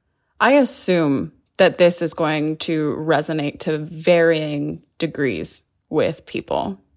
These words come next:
right? So I, I hope that folks approach this r-, with truly an open mind. I know that there will be some readers for whom, um,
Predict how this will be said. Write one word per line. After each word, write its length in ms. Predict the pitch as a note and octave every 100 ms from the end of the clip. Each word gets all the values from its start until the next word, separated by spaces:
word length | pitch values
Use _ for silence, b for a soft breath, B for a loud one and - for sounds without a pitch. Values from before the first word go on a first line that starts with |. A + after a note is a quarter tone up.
| _ _
right? 140 | D#3+ D3+
So 220 | - B3
I, 340 | G#3 A3 - G#3+
I 40 |
hope 420 | A3 - C#4 C#4 -
that 500 | F#3+ F#3 - - -
folks 240 | F#3 F#3
approach 440 | E3+ - D#3 D#3
this 300 | D#3 D3 - - D#3+
r-, 100 | - -
with 380 | F3+ F#3 F#3 - - _ -
truly 320 | B3 B3 G3
an 80 | E3
open 240 | D3 D#3
mind. 380 | D3 C3+ D3+ - _ F#3
I 100 | A3
know 260 | A3 G3
that 160 | F#3 E3
there 120 | D3+
will 80 | D#3
be 160 | D#3
some 200 | D#3 D#3+
readers 440 | D3+ D#3 D3+ D#3 - B B B
for 160 | D#3 D#3+
whom, 400 | D#3 D#3 D#3 -
um, 440 | D#3+ D#3 - E3